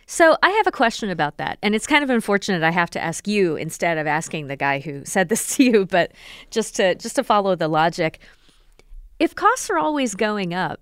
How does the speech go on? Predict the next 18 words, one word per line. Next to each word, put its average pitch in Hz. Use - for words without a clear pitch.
there's 226
a 262
part 285
of 330
me 240
that 185
feels 220
like 190
in 196
the 196
power 220
industry, 185
I, -
I 277
could 311
maybe 339
see 330
that. -